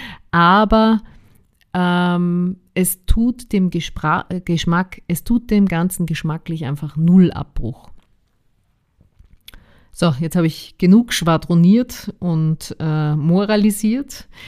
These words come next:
Die Moral von der Geschichte, wie ich sie gerne erzählen möchte, ist, vermeide versteckten Zucker, verwende Zucker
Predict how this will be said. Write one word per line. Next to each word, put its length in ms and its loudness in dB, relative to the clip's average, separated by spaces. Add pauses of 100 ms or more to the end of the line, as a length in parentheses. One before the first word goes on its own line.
(200)
Die 80 4
Moral 400 4
von 160 2
der 120 2
Geschichte, 480 0
wie 200 2
ich 320 -8 (220)
sie 180 -6
gerne 280 2
erzählen 420 2
möchte, 320 2
ist, 280 -4 (380)
vermeide 760 0 (180)
versteckten 680 -4
Zucker, 380 -2 (680)
verwende 680 2
Zucker 600 -2